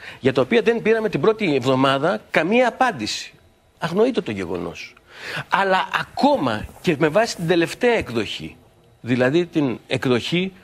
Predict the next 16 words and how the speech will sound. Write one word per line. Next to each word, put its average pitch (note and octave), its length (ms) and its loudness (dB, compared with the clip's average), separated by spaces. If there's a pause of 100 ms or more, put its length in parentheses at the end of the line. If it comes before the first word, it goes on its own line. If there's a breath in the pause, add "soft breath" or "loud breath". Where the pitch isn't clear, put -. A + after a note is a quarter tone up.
(120)
ότι B2 440 0
ό,τι E3 240 0
συνέβαινε, D#3 420 0
συνέβαινε D3 360 0
σε A#2 100 -4
τουρκικό C#3 400 -4
έδαφος, F2+ 440 -4 (300 soft breath)
όφιλε E3 400 2
η G2+ 220 -2
Ελλάδα G#2+ 320 0
να F#2+ 80 -2
διεθνοποιήσει F#2+ 560 -4
το F#2 100 -10
θέμα D#2 340 -10 (520 soft breath)
και D3+ 160 2
όχι A3+ 460 0